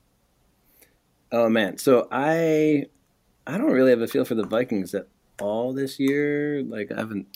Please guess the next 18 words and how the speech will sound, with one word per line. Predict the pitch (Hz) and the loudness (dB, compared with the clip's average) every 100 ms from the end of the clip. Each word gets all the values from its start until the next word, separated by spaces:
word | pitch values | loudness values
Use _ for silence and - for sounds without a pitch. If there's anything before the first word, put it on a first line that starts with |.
| - | -12
read | 101 101 98 | -2 0 0
anything | 101 117 | 0 0
about | 110 110 113 | 0 2 2
'em. | 113 | 0
Obviously, | 95 113 - 98 | -2 -4 -6 -6
I'm | 90 | -2
not | 101 104 | -2 -2
a | |
fan | 101 107 | -2 -4
of | 92 | -6
the | 87 | -4
Falcons, | 113 110 104 95 | -4 -4 -6 -10
as | 90 | -12
I | 90 | -10
said | 110 95 | -8 -4
last | 101 98 | -4 -4
week. | 104 95 - _ _ _ _ _ _ _ - | -6 -8 -8 _ _ _ _ _ _ _ -4
Um, | 131 113 107 98 92 | 2 2 2 0 -6